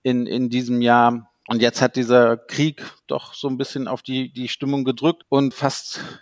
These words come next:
hätte man vergessen, dass die I T B jetzt gerade stattfindet. Schade. Ich hoffe, sie findet nächstes Jahr wieder in Berlin statt und nicht nur in der digitalen Version. Was so richtig da jetzt stattfindet,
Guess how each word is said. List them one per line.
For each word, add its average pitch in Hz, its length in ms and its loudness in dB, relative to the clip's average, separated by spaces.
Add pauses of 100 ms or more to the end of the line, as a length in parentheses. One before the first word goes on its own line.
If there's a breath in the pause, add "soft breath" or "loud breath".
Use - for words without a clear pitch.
hätte - 260 -4
man 135 200 2
vergessen, 143 380 0
dass 101 220 -2
die 110 160 -6
I 104 60 -10
T 113 120 -2
B 113 280 4 (120)
jetzt 113 240 2
gerade 113 400 4 (120)
stattfindet. 117 800 0 (120)
Schade. 143 360 0
Ich 110 120 -2
hoffe, 214 220 4
sie 180 140 2
findet 185 260 4
nächstes 160 300 0
Jahr 139 160 6
wieder 131 160 6
in 123 80 0
Berlin 123 240 2
statt - 460 2 (100)
und 113 160 -8
nicht 113 200 -8
nur 107 280 -4
in 113 120 -10
der 110 120 2
digitalen 110 640 -2
Version. 110 420 -2 (380 soft breath)
Was 127 160 2
so 135 80 2
richtig 147 340 0
da 120 120 8
jetzt 120 300 2
stattfindet, 135 520 0